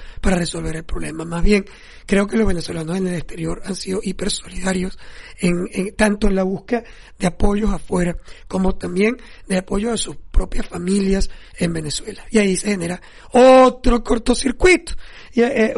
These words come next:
un cortocircuito muy interesante que yo quiero debatir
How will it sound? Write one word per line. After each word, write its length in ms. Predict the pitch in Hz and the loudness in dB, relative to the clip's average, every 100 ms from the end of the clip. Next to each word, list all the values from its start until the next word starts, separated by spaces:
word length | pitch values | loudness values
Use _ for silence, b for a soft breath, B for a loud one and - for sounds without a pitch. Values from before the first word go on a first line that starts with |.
| 214 | 0
un 120 | 226 226 | 0 0
cortocircuito 920 | 262 269 - 262 - 254 220 226 - B B B B | -2 -2 -2 -4 -2 -2 0 -2 -4 B B B B
muy 460 | 202 214 254 285 277 | 0 4 6 6 4
interesante 800 | 262 254 247 - 214 190 190 220 | 2 0 0 2 2 0 -4 -10
que 140 | - | -8
yo 100 | 170 | -10
quiero 220 | - 180 180 | -6 -6 -4
debatir 640 | 170 165 - 262 190 | -6 -4 4 6 4